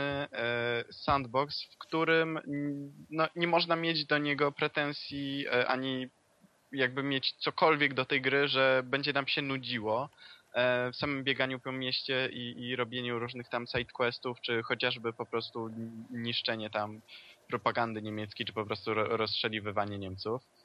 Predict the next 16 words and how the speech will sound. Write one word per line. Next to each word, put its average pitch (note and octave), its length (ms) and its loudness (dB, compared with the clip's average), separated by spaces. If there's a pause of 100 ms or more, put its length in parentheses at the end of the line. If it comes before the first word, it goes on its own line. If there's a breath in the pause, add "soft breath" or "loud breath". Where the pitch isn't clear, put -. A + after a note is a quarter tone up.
(160)
Nie C#3 180 -2
było E3 220 2
czegoś E3 300 0
jeszcze D3+ 220 2
takiego D3+ 580 2
i, C#3 340 -6
i, C#3 440 -8 (300)
no, E3+ 120 -4
jest F#3+ 220 -4
to G3+ 80 -6
naprawdę G3 400 0
ciekawy D#3 420 2
koncept, D#3 500 -4
fajnie D#3 280 -2
to D3+ 100 -6
wygląda, C#3 680 0